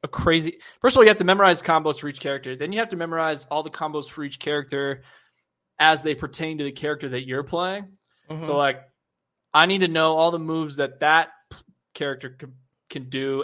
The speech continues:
Speaker 1: and then I need
Speaker 2: Yes.
Speaker 1: to know all the correct moves that I can use as this character against that character, and then I need to know all the moves that, that the enemy character has
Speaker 2: Right.
Speaker 1: as an advantage against me.
Speaker 2: Mm.
Speaker 1: And that is, like,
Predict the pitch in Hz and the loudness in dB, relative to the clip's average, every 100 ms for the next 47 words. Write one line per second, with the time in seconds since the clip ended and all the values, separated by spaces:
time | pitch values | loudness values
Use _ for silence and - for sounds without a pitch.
0 | - 147 160 160 - 147 147 143 - 143 | -6 -4 -2 -2 -6 -4 -2 -4 0 2
1 | 147 139 - 139 151 151 151 147 151 135 | 2 0 -8 -2 -2 -2 -8 -10 -8 -8
2 | 135 131 143 143 139 139 143 135 123 143 | -10 -4 -4 -4 -10 -12 -10 -10 -10 -12
3 | - 139 135 135 127 123 131 143 - 127 | -10 -8 -8 -8 -12 -8 -8 -8 -8 -10
4 | 127 127 127 123 123 135 151 160 160 147 | -10 -12 -12 -12 -14 -12 -8 -6 -6 -8
5 | 147 139 143 147 139 - _ _ _ _ | -6 -2 0 0 -2 -10 _ _ _ _
6 | 151 151 151 131 143 135 135 139 165 165 | -4 0 0 0 0 -2 0 2 2 0
7 | - _ _ 135 131 139 190 165 - 147 | -14 _ _ -14 -6 -2 0 -2 -4 -6
8 | 135 135 139 139 139 131 _ _ _ 135 | -4 -6 -2 -2 -2 -8 _ _ _ -2
9 | 143 143 135 135 139 135 131 135 131 131 | -2 -4 -8 -8 -8 -8 -10 -12 -12 -12
10 | 123 131 202 233 _ _ _ _ 131 123 | -10 -6 -6 -10 _ _ _ _ -14 -6
11 | 139 139 151 185 180 190 147 139 - - | -4 0 2 4 2 -4 -8 -10 -16 -20
12 | _ _ 147 135 127 | _ _ -6 -6 -8